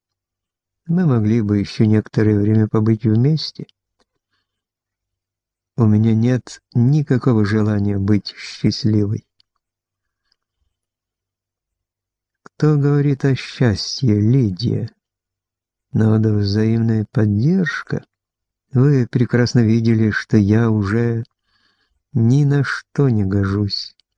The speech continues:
Конечно, если делать это, как с седьмого этажа бросаться. Не будьте так строги.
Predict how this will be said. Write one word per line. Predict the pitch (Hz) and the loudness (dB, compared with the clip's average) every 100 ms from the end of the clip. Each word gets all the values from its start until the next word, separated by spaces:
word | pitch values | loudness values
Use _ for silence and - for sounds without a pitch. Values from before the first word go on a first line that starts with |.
| _ _ _ _ _ _ _ _ _ _ _ - | _ _ _ _ _ _ _ _ _ _ _ -4
Конечно, | 151 135 139 143 151 | -2 0 0 -2 0
если | 131 - 117 | 0 2 0
делать | 98 101 117 120 107 | 2 2 2 0 0
это, | 120 113 104 _ _ _ _ | 0 0 -2 _ _ _ _
как | - 110 | -2 -2
с | - | -2
седьмого | - 110 101 110 107 107 | -2 0 2 2 2 0
этажа | - 104 104 113 | 0 0 0 0
бросаться. | 123 139 - 113 - - - _ _ _ _ _ _ _ _ _ _ _ _ _ _ _ _ _ _ _ - | -2 -4 -2 -4 -4 -14 -14 _ _ _ _ _ _ _ _ _ _ _ _ _ _ _ _ _ _ _ -2
Не | 120 120 | 2 2
будьте | 98 104 95 104 | 2 -2 0 -4
так | - 110 101 | 0 0 0
строги. | - - 151 160 110 90 - | -8 -4 0 2 0 -4 -14